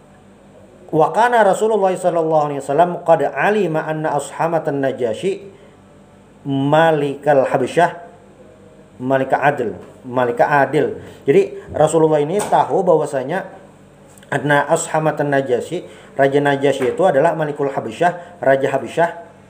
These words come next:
Abisinia biasanya terjemahkan. Kalau sekarang, eh, Ethiopia itu adalah raja yang adil, raja yang adil, rakyatnya, "La yuzlamu indahu ahadun." Tidak dizolimi, eh, siapapun di sana.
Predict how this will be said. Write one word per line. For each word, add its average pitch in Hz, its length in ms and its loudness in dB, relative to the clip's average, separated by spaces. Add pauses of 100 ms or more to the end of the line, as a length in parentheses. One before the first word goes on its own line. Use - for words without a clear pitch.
(160)
Abisinia 135 640 0
biasanya 143 320 0
terjemahkan. 135 560 -2 (640)
Kalau 127 160 2
sekarang, 147 480 0
eh, 135 260 0
Ethiopia 131 640 -2 (400)
itu 131 220 -4
adalah 143 340 2
raja 123 240 0
yang 143 140 2
adil, 143 480 0 (480)
raja 123 280 0
yang 127 200 0
adil, 110 400 -4 (240)
rakyatnya, 117 560 -8
"La 185 160 6
yuzlamu 147 500 0
indahu 131 460 0
ahadun." 135 500 -2 (300)
Tidak 143 560 0 (140)
dizolimi, 131 880 0 (240)
eh, 127 160 -4
siapapun 135 640 -2
di 117 80 -6
sana. 101 400 -10